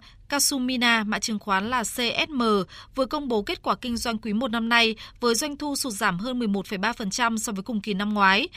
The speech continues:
nhưng lợi nhuận tăng trưởng mạnh. Cụ thể, trong ba tháng đầu năm, doanh thu thuần bán hàng và cung cấp dịch vụ của C S M đạt hơn một nghìn một trăm bốn mươi tỷ đồng, giảm mười một phẩy ba phần trăm nhưng lãi gộp đạt một trăm bốn mươi bảy phẩy năm tỷ đồng,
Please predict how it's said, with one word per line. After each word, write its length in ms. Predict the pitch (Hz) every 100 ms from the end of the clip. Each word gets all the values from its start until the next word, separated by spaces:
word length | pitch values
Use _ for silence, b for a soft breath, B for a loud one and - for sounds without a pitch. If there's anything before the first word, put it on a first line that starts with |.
| B B
nhưng 200 | 277 294
lợi 160 | 285 214
nhuận 200 | 208 214
tăng 200 | - 240
trưởng 220 | 226 175
mạnh. 160 | 202 202 - - B B
Cụ 140 | - 254
thể, 240 | 262 208
trong 240 | 165 247 240
ba 120 | 233
tháng 220 | 214 196
đầu 120 | 247
năm, 280 | 202 233 226 - B
doanh 240 | - 285
thu 120 | 294
thuần 280 | 277 262 202
bán 140 | 196 214
hàng 240 | 269 226
và 120 | 196
cung 180 | - 233
cấp 160 | 330 -
dịch 200 | 226 196
vụ 160 | 226
của 220 | - 214
C 460 | 180 - 247 233 320
S 100 | -
M 100 | 240 226 208 - B B
đạt 160 | 226 220
hơn 220 | 277 269
một 80 | 220
nghìn 260 | 214 208
một 140 | 202 190
trăm 280 | - 240 220
bốn 200 | 208 262
mươi 120 | 302
tỷ 160 | 220
đồng, 280 | 185 202 185 - - -
giảm 280 | - 254 214
mười 100 | 214
một 180 | 214 214
phẩy 100 | 208
ba 160 | 202 247
phần 180 | 233
trăm 320 | 196 254 233 220
nhưng 180 | 240
lãi 140 | 247 214
gộp 220 | 285 233
đạt 220 | 196 202 208
một 220 | 208 196
trăm 280 | - 262 226
bốn 100 | 214
mươi 100 | 277
bảy 200 | 247 175
phẩy 180 | 214
năm 180 | 185 226
tỷ 120 | 220
đồng, 200 | 196 208